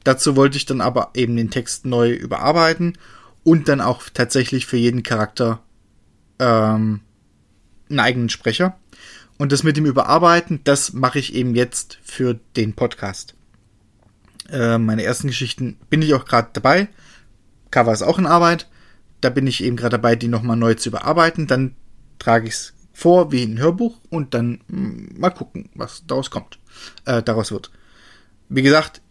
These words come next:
sehr, sehr gerne Kritik, Anregungen, Verbesserungsvorschläge an storytimemultiversum at gmail punkt com. Das ist die E-Mail-Adresse, da könnt ihr mir alles hinschicken.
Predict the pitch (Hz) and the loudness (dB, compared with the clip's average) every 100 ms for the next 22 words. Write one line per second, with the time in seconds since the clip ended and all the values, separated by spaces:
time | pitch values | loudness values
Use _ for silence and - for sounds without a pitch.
0 | - - 147 143 135 131 131 139 139 147 | -12 0 2 4 2 4 4 4 0 -2
1 | - - - 151 - 139 139 131 135 131 | -8 -6 -4 -4 -2 -2 0 0 0 0
2 | 131 131 - - - - - - _ _ | 0 -4 -10 -20 -20 -20 -20 -20 _ _
3 | _ _ - 139 160 170 160 143 - 147 | _ _ -2 2 2 2 2 0 -2 -4
4 | - 143 131 127 123 135 139 - - - | 0 2 2 2 0 0 -2 -4 -6 0
5 | 151 143 143 131 127 131 135 135 123 120 | 2 2 2 2 2 2 0 0 2 4
6 | 117 120 117 - 123 - - - - - | 2 -2 -4 -6 -6 -6 -14 -20 -20 -6
7 | 156 165 165 175 156 - 185 - - - | 0 2 2 0 -4 -2 -2 -4 -16 -20
8 | - - - - _ _ _ _ _ _ | -20 -20 -20 -20 _ _ _ _ _ _
9 | _ _ _ _ _ 131 120 117 - 120 | _ _ _ _ _ -4 -4 -6 -6 -4
10 | 113 107 - - - 110 107 - 135 120 | -2 -4 -6 -8 -6 -6 -6 -2 -2 0
11 | - 107 123 143 | -4 -4 -4 -6